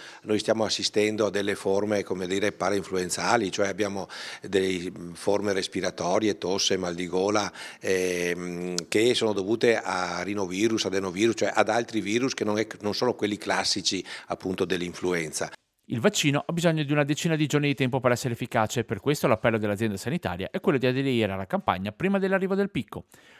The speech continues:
Speaker 2: L'obiettivo è raggiungere un alto tasso di adesione per la metà di dicembre, così da avere una copertura maggiore nella fase natalizia.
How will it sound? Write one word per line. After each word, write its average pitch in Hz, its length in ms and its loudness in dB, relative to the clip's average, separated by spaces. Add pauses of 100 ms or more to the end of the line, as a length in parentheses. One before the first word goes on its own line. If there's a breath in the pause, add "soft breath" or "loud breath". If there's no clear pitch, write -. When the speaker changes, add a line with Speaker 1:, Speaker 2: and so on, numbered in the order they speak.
(140 loud breath)
Speaker 2:
L'obiettivo 185 500 2
è - 60 0
raggiungere 160 380 2
un 110 120 2
alto 143 240 2
tasso 123 260 2
di 98 80 -4
adesione 160 440 0
per 185 100 -2
la 175 60 2
metà 170 180 2
di 156 80 2
dicembre, 135 500 0
così 143 200 -2
da 131 100 2
avere 113 260 4
una 98 220 -2
copertura 107 440 -2
maggiore 98 420 -2
nella 160 160 -2
fase 175 260 0
natalizia. 175 580 -4